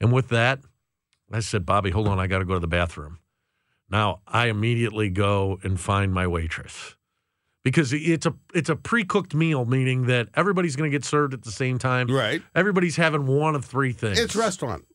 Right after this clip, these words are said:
Speaker 2: week.
Speaker 1: And I, so I, yeah,
Speaker 2: Yeah.
Speaker 1: it's restaurant week. So I find my, uh, waitress, and I, I pull out forty dollars.
Speaker 2: Yeah.
Speaker 1: And I hand it to her, and I said, "Now listen,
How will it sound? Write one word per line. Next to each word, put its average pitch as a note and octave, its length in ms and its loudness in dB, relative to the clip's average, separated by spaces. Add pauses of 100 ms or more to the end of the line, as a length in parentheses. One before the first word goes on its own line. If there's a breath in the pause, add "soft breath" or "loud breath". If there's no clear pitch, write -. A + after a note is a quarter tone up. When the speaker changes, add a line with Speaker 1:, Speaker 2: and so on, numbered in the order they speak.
Speaker 2:
week. F#2+ 120 -2
Speaker 1:
And C#3 140 2
I, C#3 260 -2
so A#2+ 160 -6
I, B2 120 0
yeah, B2 80 -4
Speaker 2:
Yeah. - 160 0
Speaker 1:
it's - 120 -6
restaurant D3+ 320 -4
week. E2+ 220 -12 (460 soft breath)
So - 180 0
I A#2+ 80 2
find B2 320 0
my, G#2 300 0
uh, G2 160 2
waitress, F#2+ 600 -2
and F#2 120 -2
I, F#2+ 240 -2
I G2 80 -2
pull A2+ 240 -2
out F#2 100 -6
forty G#2+ 300 -2
dollars. E2+ 580 -6
Speaker 2:
Yeah. E2 280 -10 (420 soft breath)
Speaker 1:
And G#2 100 2
I G#2+ 60 2
hand G2 180 0
it F#2 120 -2
to G#2 100 -4
her, F#2 100 -2
and F2+ 100 -2
I F2+ 60 -2
said, F2 220 -4
"Now F#2+ 160 0
listen, G2+ 380 -2